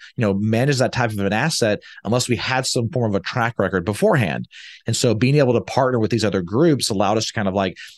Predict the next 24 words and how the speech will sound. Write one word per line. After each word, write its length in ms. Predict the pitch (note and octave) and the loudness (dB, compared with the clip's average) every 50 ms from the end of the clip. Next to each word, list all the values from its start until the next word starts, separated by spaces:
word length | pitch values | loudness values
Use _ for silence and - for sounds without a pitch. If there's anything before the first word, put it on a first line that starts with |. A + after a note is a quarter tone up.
| _ - F#2+ | _ -8 -4
be 120 | - B2 C3+ | 0 2 2
in 80 | C3+ | 2
the 100 | C3 B2 | 2 2
room 360 | A#2 B2 B2+ B2+ B2 B2+ B2 | 2 2 2 2 2 2 2
and 80 | A#2 G#2 | 0 0
kind 140 | - G#2 E2+ | -2 -2 -2
of 80 | D#2+ | -2
shadow 520 | - - - D3 B2+ B2+ B2 B2+ B2+ B2 B2 | -2 0 2 2 2 4 4 4 4 4 2
and 80 | A#2 | 2
kind 140 | G#2+ A#2 G#2 | 0 -2 -4
of 100 | F#2 E2 | -4 -2
get 200 | F#2+ C3 B2+ - | -2 -4 -2 0
the, 320 | B2 A2+ A2+ G#2+ G#2+ A2 G2 | 2 2 2 2 0 0 0
the, 160 | G#2+ G#2+ G2 | 0 0 0
the 120 | G2 G2+ F2+ | -2 -4 -4
process 520 | - - A#2 A#2+ A#2+ - - G2 F2+ - | -2 -2 0 0 0 0 -2 -2 -2 -2
down, 440 | - A2+ B2+ C#3 C3 A#2+ A2 G#2+ G#2+ - - - - - - | -2 -2 -2 0 0 -2 -2 -4 -6 -8 -14 -20 -20 -12 -6
and 120 | A#2+ B2 | -4 -2
allowed 280 | A#2 A2 A2+ A#2 C#3 E3 | 0 2 2 2 2 2
us 140 | D3+ B2 - | 2 0 0
to 240 | - B2 A2+ G#2 - - | 0 2 2 0 0 -2
increase 480 | A2+ C3 - - - C#3 B2+ - - | -2 -2 0 0 0 0 2 2 2
our 100 | G#2+ F#2 | 0 0
credibility 800 | - - - B2+ B2 B2+ A#2 G#2+ A2+ A2 A2+ A#2+ B2 D3+ F3 E3+ | -2 0 0 2 2 2 2 2 2 4 4 4 4 2 2 0